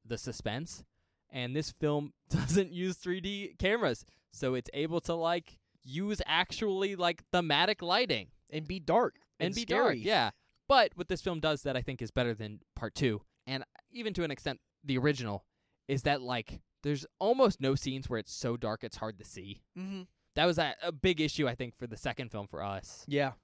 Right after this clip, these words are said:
Speaker 1: Watching it, uh, where there was good stretches of time where it was hard to see <laughs> what was happening at all on our setup. And I, I know that has to do somewhat with our actual setup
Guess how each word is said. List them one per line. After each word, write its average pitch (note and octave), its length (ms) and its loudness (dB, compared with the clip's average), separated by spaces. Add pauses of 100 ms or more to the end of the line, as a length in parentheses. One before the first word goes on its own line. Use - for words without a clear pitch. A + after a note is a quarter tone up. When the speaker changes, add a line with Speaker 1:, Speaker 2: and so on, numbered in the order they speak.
(100)
Speaker 1:
Watching G#2 380 -4
it, F#2 180 -12 (380)
uh, G2+ 180 -4
where A2 220 -2
there B2+ 100 -2
was B2+ 180 -4 (300)
good D3 180 -2
stretches C#3 380 -2
of A2+ 140 -8
time A#2 320 -4
where G2+ 120 -8
it G#2 40 -6
was A2 160 -4
hard B2 420 -2
to B2 80 -4
see A#2+ 520 -10 (200)
<laughs> - 180 -20
what D3 580 4
was E3+ 140 0
happening A#2+ 420 -6
at G#2+ 100 -6
all G#2+ 300 -2 (380)
on A2+ 180 -2
our G#2+ 80 -8
setup. G2+ 400 -8 (540)
And A#2 260 -6
I, D3+ 220 0
I E3 120 2
know E3 180 4
that B2+ 220 0
has B2 420 -4
to C#3 100 -4
do A#2 520 -4
somewhat A2+ 580 -6 (100)
with A#2 280 -6
our B2+ 120 -2
actual B2 440 -2
setup B2+ 440 -2